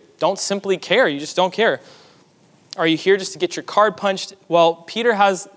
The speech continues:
in verse nine, a message for that too. And he's gonna say this. He's gonna make the case that Christians who lack these qualities are spiritually blind and have spiritual amnesia. Okay, they're spiritually blind and have spiritual amnesia.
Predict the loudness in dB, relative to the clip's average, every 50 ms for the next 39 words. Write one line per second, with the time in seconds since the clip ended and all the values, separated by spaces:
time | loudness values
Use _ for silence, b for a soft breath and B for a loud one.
0 | -20 _ -10 -8 -6 0 0 0 0 0 0 0 0 0 0 -2 -4 -6 -6 -6
1 | -6 -8 -10 -10 -8 -4 -4 -4 -4 -4 -6 -8 -10 -8 -4 -4 -4 -4 0 0
2 | 0 0 0 -2 0 0 0 2 0 -4 -6 -6 -12 -14 -16 b b b b b
3 | b b b b b b b -4 -2 2 4 4 4 4 2 0 -2 -6 -8 -4
4 | -2 -2 -2 -2 -4 -6 -8 -8 -6 -2 -2 -2 -2 -2 -4 -4 -4 -4 -4 -6
5 | -6 -6 -4 0 2 2 2 2 -2 -6 -6 -6 -6 -6 -6 -4 -2 0 0 0
6 | 0 -2 -4 -6 -6 -10 -14 b b b b b b b b 0 0 0 0 0
7 | -2 -4 -4 -2 0 2 2 2 0 0 -2 -2 -2 -2 -2 0 2 4 4 6
8 | 6 6 4 4 0 -2 -6 -8 -12 b b b b b b b b _ -2 -2
9 | -2 -2 -4 -8 0 0 0 0 0 -4 -4 -2 0 0 0 0 0 -2 -2 -2
10 | 0 0 -2 -2 -2 -2 -4 -4 -4 -6 -8 -10 -10 -14 _ _ _ _ _ _
11 | _ -2 0 0 0 0 -2 -4 -4 -2 -2 -2 -2 -4 -6 -6 -6 -2 0 2
12 | 2 2 2 0 -2 -6 -8 -10 -10 -10 -12 -8 -4 -4 -4 -4 -4 -8 -8 -6
13 | -6 -4 -4 -4 -4 -4 -6 -8 -8